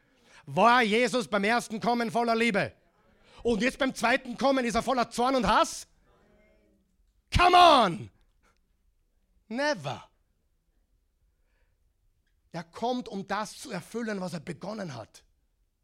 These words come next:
Und jeder, dem schon Unrecht getan wurde, freut sich, wenn gerechtes Gericht gesprochen wird, oder? Wir freuen uns über die Wahrheit. Selbstverständlich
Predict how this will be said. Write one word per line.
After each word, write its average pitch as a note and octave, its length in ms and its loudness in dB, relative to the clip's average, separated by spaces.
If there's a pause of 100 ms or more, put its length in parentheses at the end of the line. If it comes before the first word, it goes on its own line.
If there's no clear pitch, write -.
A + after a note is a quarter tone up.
(1120)
Und F3 180 -4
jeder, B3 640 -2
dem A3+ 240 -2
schon G3+ 200 -6
Unrecht A#3+ 640 -6
getan E3 460 -6
wurde, D#3+ 500 -4 (380)
freut F3 500 -4
sich, - 440 -8 (220)
wenn C#3 220 -10
gerechtes D3+ 720 -6
Gericht C3+ 440 -8
gesprochen B2 520 -12
wird, G#2+ 160 -14
oder? D3+ 240 -6 (840)
Wir C#3+ 160 -4
freuen F#3 400 -4
uns G3 120 -8
über F3+ 160 -8
die E3+ 140 -8
Wahrheit. C3+ 400 -8 (320)
Selbstverständlich F3 1600 -8